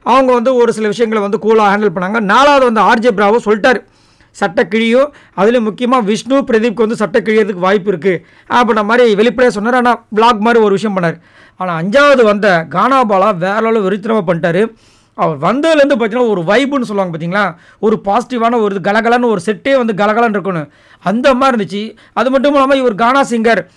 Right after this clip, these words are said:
இவர் என்ன படிச்சிருக்க போறா அப்படின்னு சொல்லிட்டு நிறைய பேருக்கு ஒரு கருத்து இருக்கும். அவர் சொன்ன அந்த படிப்போட விஷயங்கள்லாம் வந்து கமலஹாசன் கேட்கும்போது நம்மளுக்கு தெரியுது,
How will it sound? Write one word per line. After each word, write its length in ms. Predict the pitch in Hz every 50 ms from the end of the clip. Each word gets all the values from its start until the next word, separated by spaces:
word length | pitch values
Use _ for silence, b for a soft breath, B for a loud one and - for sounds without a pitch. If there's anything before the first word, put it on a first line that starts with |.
| b b b
இவர் 180 | 226 254 254
என்ன 220 | 233 226 233 285 294
படிச்சிருக்க 420 | 233 254 240 240 - 262 233 226 202
போறா 140 | 220 226 240
அப்படின்னு 160 | 240 214 233
சொல்லிட்டு 340 | 226 170 226 208 226 202 196
நிறைய 220 | 214 247 262 262
பேருக்கு 260 | 196 262 247 226 214
ஒரு 100 | 226 202
கருத்து 280 | 175 190 220 247 214 226
இருக்கும். 380 | 233 202 170 190 190 202 208 - B B B B B
அவர் 240 | B 208 214 214 -
சொன்ன 240 | - 214 226 269
அந்த 180 | 285 277 233 233 165
படிப்போட 480 | 214 220 247 254 214 269 247 233 208
விஷயங்கள்லாம் 420 | 196 165 262 247 233 233 240 247 233
வந்து 200 | 214 190 180 202
கமலஹாசன் 340 | 233 247 262 254 220 214 160
கேட்கும்போது 420 | 220 233 208 240 220 240 247 240
நம்மளுக்கு 240 | 220 202 190 - 220
தெரியுது, 440 | 220 233 233 208 277 277 233 -